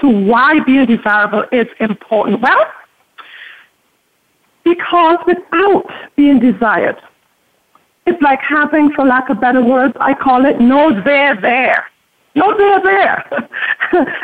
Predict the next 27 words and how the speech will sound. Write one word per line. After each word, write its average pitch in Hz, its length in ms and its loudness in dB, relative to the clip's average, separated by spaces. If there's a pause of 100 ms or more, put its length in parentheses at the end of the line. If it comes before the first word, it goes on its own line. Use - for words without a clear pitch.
(160)
I - 60 0
mean, 359 360 4 (240)
not 339 340 2
being 381 260 4
desired 269 920 0 (420)
and 254 160 2
alluring 247 920 0 (840)
to 320 80 0
the 285 160 -2 (200)
things 349 500 2 (180)
we 254 320 -2
deem 254 480 -4
important 220 800 -6 (720)
is 262 140 -2
like 254 320 -4
being 269 260 0
asleep. - 640 -8 (920)
Could 247 160 -6
you 523 160 2
imagine 349 380 2
that? 320 260 0 (400)
Could 392 200 -4
you 523 140 4
imagine 330 540 2
that 311 180 2
you 320 240 4
have 359 280 -2